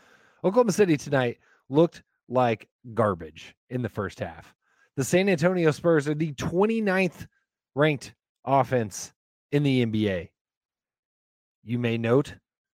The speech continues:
there are thirty teams in the N B A. The San Antonio Spurs are statistically the second worst offense in the N B A. Tonight, Oklahoma City made them look a little better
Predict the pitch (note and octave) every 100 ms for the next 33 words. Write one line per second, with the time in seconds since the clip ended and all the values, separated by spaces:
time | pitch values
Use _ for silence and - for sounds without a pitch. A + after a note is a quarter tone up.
0 | _ _ A#2+ C3+ C#3 C3+ E3+ E3 D#3+ D3
1 | F3+ D3+ A2 F#2+ B2 B2+ B2 B2+ C3 A#2+
2 | E2+ E2+ _ _ _ _ _ _ _ -
3 | B2 C3 - D#3 D#3 D3 D3+ D#3 D3 C#3+
4 | - F3 C#3 F#2+ - _ _ _ _ _
5 | _ - C#3 B2 A2 _ - - D#3 C3
6 | E3 - C#3+ - A2 F#2 F2 _ _ -
7 | C#3 C#3 - D3 - D3 - B2 B2 A#2+
8 | - - _ _ B2+ A#2+ - A2 F#2+ -
9 | _ - C3+ C3+ C3 B2 A2 A#2 G#2+ F2
10 | _ _ _ _ _ _ _ _ _ _
11 | - G#2 G2 B3 A#2+ _ _ _ _ _
12 | _ _ _ _ - C#3 F3+ E3 B2 G3
13 | D#3+ D3 D#3 D3+ D3 D3 C#3+ - _ F3
14 | G#3+ D#4+ F#4 G4 D#4+ C#3+ F#2+